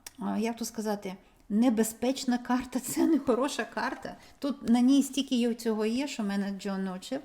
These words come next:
І вона дуже небезпечна. Оці сфінкси розтягують в різні е, в різні, м, напрямки. А тут цей чарі-, the chariot, the charioteer, він тут як у, у пам'ятник,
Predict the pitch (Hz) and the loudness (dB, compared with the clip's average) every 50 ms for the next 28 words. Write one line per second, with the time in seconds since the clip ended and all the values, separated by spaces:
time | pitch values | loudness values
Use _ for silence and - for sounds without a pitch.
0 | - - - - - - - - - - - _ - 226 220 220 226 233 233 247 | -10 -18 -20 -20 -20 -20 -20 -20 -20 -20 -12 _ -2 0 2 2 2 4 4 4
1 | 240 202 202 262 277 269 277 240 220 202 214 - - - 233 226 214 - - 185 | 2 2 0 2 4 4 4 4 4 0 -2 -4 -4 -4 -4 -4 -2 -4 -6 -6
2 | 175 - 185 208 202 - 247 247 233 - - - - 262 285 294 277 - - 202 | -4 -4 -6 -6 -4 -6 -6 -6 -6 -8 -8 -2 0 2 2 2 0 -2 -4 -6
3 | 196 202 202 - 226 254 247 254 240 233 233 - - 226 240 226 233 226 220 220 | -6 -6 -4 -4 -4 -4 -2 -2 -2 -2 -2 -4 -4 -4 -2 0 0 0 0 -2
4 | - - - - - - - - _ - 202 185 196 208 214 247 247 233 240 214 | -6 -12 -20 -20 -20 -20 -20 -14 _ -6 -4 -4 -2 0 0 0 0 0 0 0
5 | 214 202 190 190 202 185 165 170 180 180 214 226 - - 208 196 - - 202 202 | 0 -2 -2 -4 -8 -8 -8 -10 -12 -12 -14 -16 -16 -18 -20 -20 -12 -6 -2 0
6 | 233 247 240 240 208 175 180 180 - 190 - - - - - 202 185 185 - - | 0 0 0 -2 -6 -6 -6 -8 -8 -10 -10 -10 -10 -4 -2 0 0 -2 -4 -10
7 | - - - - _ - - - - 285 277 - - - 254 233 233 214 185 196 | -18 -20 -20 -18 _ -18 -8 -4 -4 -4 -2 -4 -2 0 0 2 2 2 0 -4
8 | - - 247 233 226 233 220 - 208 196 196 190 - - 262 277 302 277 220 175 | -4 -4 -2 0 0 0 0 -2 -4 -8 -8 -8 -8 -6 -4 -2 0 0 -2 -2
9 | 165 - - - - 175 - 175 - - - 226 220 226 220 214 220 - - 208 | -4 -6 -12 -18 -20 -16 -16 -14 -14 -8 -8 -4 -2 -2 -2 -2 -4 -8 -8 -6
10 | 175 - 175 - - - - - - - - - - 190 226 254 269 277 269 277 | -6 -8 -10 -12 -16 -20 -20 -20 -20 -20 -18 -12 -4 0 4 6 6 6 6 4
11 | - 233 233 - 220 226 220 214 - 202 170 - - 202 190 - - 240 269 277 | 0 -4 -4 -2 -4 -4 -4 -4 -6 -6 -6 -4 -6 -8 -8 -4 -2 2 2 4
12 | 254 196 - - - - | 2 2 -2 -8 -12 -14